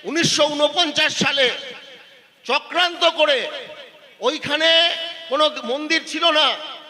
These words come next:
কোনো দেবদেবীর মূর্তি ওখানে ছিল না। রাতের অন্ধকারে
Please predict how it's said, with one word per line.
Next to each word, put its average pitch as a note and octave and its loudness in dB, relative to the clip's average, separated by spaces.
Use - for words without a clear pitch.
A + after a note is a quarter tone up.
কোনো C#4+ 2
দেবদেবীর D4+ 0
মূর্তি D#4 -2
ওখানে D#4 2
ছিল D#4 2
না। D4+ 4
রাতের D#4+ 2
অন্ধকারে D#4 2